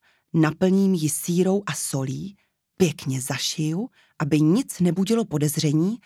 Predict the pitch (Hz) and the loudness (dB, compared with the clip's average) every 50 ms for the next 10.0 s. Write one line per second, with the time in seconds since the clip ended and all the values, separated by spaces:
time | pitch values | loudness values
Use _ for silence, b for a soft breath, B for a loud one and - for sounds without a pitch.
0 | b b b b b - 147 - - 202 208 220 247 269 220 220 233 262 262 240 | b b b b b -8 -8 -4 0 0 0 2 2 0 -2 0 -2 0 0 0
1 | 220 190 180 185 - 196 170 208 196 180 185 - - 180 - - - 160 143 131 | -2 -4 -6 -2 -2 0 0 0 0 0 -2 -4 -6 -6 -6 -4 -2 -2 -4 -4
2 | 120 113 - _ _ _ _ _ _ _ _ _ _ _ _ _ _ _ _ _ | -6 -12 -16 _ _ _ _ _ _ _ _ _ _ _ _ _ _ _ _ _
3 | _ _ _ _ _ _ _ _ - 143 151 147 147 - 165 151 - - - - | _ _ _ _ _ _ _ _ -2 0 0 0 2 2 0 0 0 -2 -2 -2
4 | 170 160 - - - 185 175 185 190 208 190 170 - - 143 143 - 139 139 131 | -2 -2 -2 -4 0 0 2 2 2 2 0 0 -2 -4 -6 -6 -4 -4 -4 -4
5 | 131 b b b b b b - - 165 - 190 190 202 247 226 - 262 254 - | -4 b b b b b b -4 -4 0 2 2 2 2 0 -2 -2 -8 -10 -10
6 | _ _ _ - 196 - - - 151 139 135 123 120 113 - _ _ _ _ _ | _ _ _ -6 -6 -4 -2 -2 0 0 0 -4 -6 -10 -14 _ _ _ _ _
7 | _ b b b b b b b b b b b 151 139 139 156 165 180 - - | _ b b b b b b b b b b b -4 -2 0 0 0 -2 0 0
8 | 311 311 302 247 165 - - - - - 175 175 220 262 - - _ - 262 262 | 0 0 2 0 -2 -4 -6 -8 -4 -2 -2 0 0 0 -2 -4 _ -2 0 0
9 | 240 208 175 160 - 135 160 147 151 180 240 320 - - - 127 - _ _ | 0 0 0 -2 -2 -4 -4 -4 -2 -2 -4 -6 -8 -10 -14 -14 -16 _ _